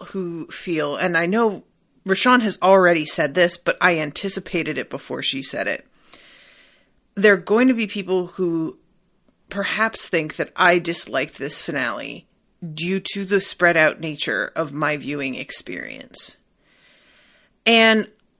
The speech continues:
I'm going to counter that assertion with another assertion, which is perhaps things being spread out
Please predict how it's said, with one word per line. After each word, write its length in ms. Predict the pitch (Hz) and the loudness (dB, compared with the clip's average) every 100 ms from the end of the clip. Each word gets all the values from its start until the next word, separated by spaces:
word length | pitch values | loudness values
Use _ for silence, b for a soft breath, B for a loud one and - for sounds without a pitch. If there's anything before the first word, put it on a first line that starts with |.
| _ _ _ _ _ - | _ _ _ _ _ 6
I'm 300 | 226 339 320 | 8 8 4
going 440 | 269 262 262 254 - | 2 4 4 2 0
to 640 | - 202 185 165 143 110 - _ _ | -4 -2 -2 -4 -6 -8 -12 _ _
counter 1160 | - - - 233 311 415 403 202 139 85 76 165 _ _ | -6 -4 -4 -2 -2 -2 -6 -6 -4 -4 -6 -12 _ _
that 360 | 165 190 214 - _ | 0 2 2 0 _
assertion 840 | 196 190 - 202 170 - - 180 - b b b b b b b b | 0 2 2 2 0 -2 -6 -10 -14 b b b b b b b b
with 240 | 196 214 - | 4 4 4
another 520 | 208 196 240 269 233 | 0 2 2 2 0
assertion, 760 | 196 - 165 143 - 160 135 143 | -2 -2 -2 -4 -4 -6 -6 -8
which 280 | 160 170 - | -6 -4 -2
is 220 | 160 156 | -2 -4
perhaps 720 | - 190 - 233 285 - - | -4 -4 -2 -2 -2 -2 -4
things 320 | 240 220 214 | 0 0 0
being 420 | - 196 196 196 175 | -4 -4 -2 -2 -2
spread 440 | - - 180 165 | -4 -2 0 2
out 400 | 165 147 110 | 2 2 0